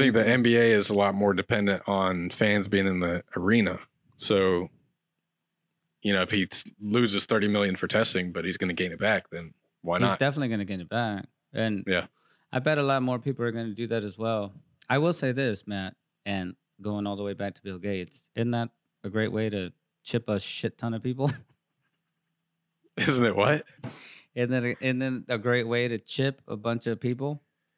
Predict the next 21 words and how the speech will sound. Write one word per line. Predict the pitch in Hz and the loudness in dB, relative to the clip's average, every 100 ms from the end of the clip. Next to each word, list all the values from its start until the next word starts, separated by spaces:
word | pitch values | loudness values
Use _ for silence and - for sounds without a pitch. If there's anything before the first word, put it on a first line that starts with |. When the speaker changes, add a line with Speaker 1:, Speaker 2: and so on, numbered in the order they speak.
| _ _ _ _ _ _ 107 | _ _ _ _ _ _ -10
Speaker 1:
Give | 107 117 | -2 0
'em | 113 113 | 0 0
that | 113 110 | -2 -2
chip. | - 135 143 - _ - | -2 0 0 -4 _ 0
Speaker 2:
Come | 202 | 2
on, | 120 | 4
Speaker 1:
Take | 92 | 4
the | 92 | 2
Speaker 2:
man. | 98 95 | 2 2
Speaker 1:
vaccine. | 117 117 - 131 135 143 143 - _ _ _ _ _ _ _ | 2 -2 -4 -2 -2 -4 -8 -14 _ _ _ _ _ _ _
Speaker 2:
Don't, | 123 127 127 120 - - | 0 2 2 2 -4 -2
don't | 143 | 2
Speaker 1:
Not | 123 | 4
Speaker 2:
give | 104 | 2
me | 92 | 0
Speaker 1:
the | |
Speaker 2:
that | 87 | 0
Speaker 1:
vaccine. | 92 92 | -2 -4
Speaker 2:
crap. | 92 92 - _ - | -4 -6 -12 _ -10
Speaker 1:
All | 95 | -8
right, | 87 80 | -8 -10